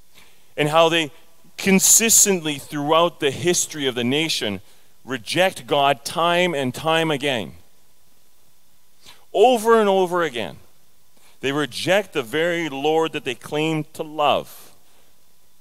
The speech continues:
the one whom they had a covenant relationship with. God who chose the nation of Israel not because they were the mightiest nation on the face of the earth,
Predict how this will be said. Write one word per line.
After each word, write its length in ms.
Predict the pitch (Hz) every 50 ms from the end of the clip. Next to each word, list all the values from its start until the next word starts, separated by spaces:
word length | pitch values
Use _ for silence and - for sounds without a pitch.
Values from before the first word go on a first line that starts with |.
| - - - -
the 120 | 101 135
one 320 | 139 156 170 185 190 190 180
whom 340 | 165 165 180 180 175 170
they 180 | 160 165 165 151
had 300 | 139 139 151 156 160 165
a 60 | 156
covenant 680 | - - - - - - 180 190 175 185 180 180 175 160 -
relationship 1040 | 139 151 147 143 143 156 170 170 165 - - 165 143 - - - - 135 113 -
with. 580 | 104 107 113 120 107 82 - - - - - - - - - - - - - - - - - - - - - - - -
God 340 | - 170 170 180 190 190
who 160 | 170 165 175 160
chose 720 | 139 - - - 190 185 190 190 190 185 180 165 - -
the 160 | - 160 147
nation 420 | 139 147 160 175 180 170 - 170
of 140 | 165 151 139
Israel 300 | 156 156 147 147 151 143
not 220 | 143 156 160 175
because 340 | - 170 156 - 170 151 139
they 120 | 143 147 143
were 120 | 139 135
the 120 | 127 131
mightiest 720 | 120 123 131 143 160 185 202 202 190 180 160 147 139 - -
nation 380 | 139 147 156 151 - - -
on 80 | 139 131
the 60 | 127 120
face 280 | - 147 143 135 -
of 60 | -
the 100 | - 139
earth, 180 | 143 147 139 -